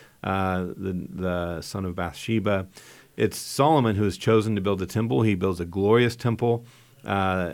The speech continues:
a worthy temple to worship God, to offer sacrifice to God. And that happens around nine sixty B C. In nine, it's funny how close these events,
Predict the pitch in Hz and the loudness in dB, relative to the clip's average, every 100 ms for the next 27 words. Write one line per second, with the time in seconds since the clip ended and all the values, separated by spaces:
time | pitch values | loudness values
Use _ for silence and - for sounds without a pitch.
0 | - 95 92 92 107 117 120 120 117 120 | -6 -4 -2 2 4 4 2 -2 -2 0
1 | 113 107 95 90 - - 110 120 127 123 | 2 0 -2 -6 -6 -4 2 4 6 4
2 | 120 90 87 - 110 98 92 - 95 - | 0 -6 -8 -6 -2 -2 -4 -6 -8 -8
3 | 92 104 107 110 107 - - - - 107 | -4 0 2 2 -2 -10 -20 -20 -6 0
4 | 110 113 - 120 127 101 101 98 98 92 | 2 0 2 0 0 0 0 0 0 -2
5 | 92 92 - 135 - 139 135 135 131 139 | -4 -4 -6 -6 -2 0 2 0 0 0
6 | 151 - _ _ _ _ _ _ _ - | 0 -6 _ _ _ _ _ _ _ -20
7 | - 123 117 110 107 110 123 135 107 95 | -2 4 6 6 4 4 2 0 -2 -4
8 | - 156 151 113 107 - - 113 104 - | -2 2 2 2 2 0 2 4 2 -2
9 | 98 90 98 90 95 90 | -4 -2 -4 -2 -4 -4